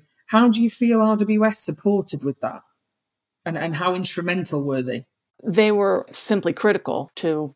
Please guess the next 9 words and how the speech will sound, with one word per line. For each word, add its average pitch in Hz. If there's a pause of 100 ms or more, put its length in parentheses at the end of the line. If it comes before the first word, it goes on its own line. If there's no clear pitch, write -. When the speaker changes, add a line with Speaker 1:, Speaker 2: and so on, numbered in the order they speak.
(140)
Speaker 2:
my 175
ability 160
to 143 (180)
navigate 165 (440)
my 160
way 151
through 170
this, 151
not 160